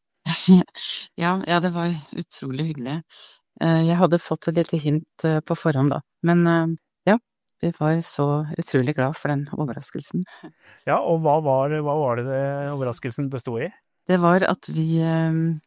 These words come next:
Speaker 1: at Lions da støtter, eh, eh, sang- og stemmebrukundervisningen for barn og unge, som jeg har,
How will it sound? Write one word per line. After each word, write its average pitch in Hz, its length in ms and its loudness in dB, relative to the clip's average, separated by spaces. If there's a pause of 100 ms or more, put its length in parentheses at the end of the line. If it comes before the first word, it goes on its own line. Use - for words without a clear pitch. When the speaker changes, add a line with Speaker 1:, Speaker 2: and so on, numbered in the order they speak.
(220)
Speaker 1:
at 170 160 -10
Lions 165 400 2
da 165 160 0
støtter, - 640 -6
eh, 156 300 2 (440)
eh, 151 220 -2
sang- 151 600 -4
og 151 180 -4
stemmebrukundervisningen 151 1300 -2
for 165 100 -2
barn 151 260 -2
og 151 100 -4
unge, 160 340 0
som 202 200 0
jeg 160 280 0
har, 214 160 4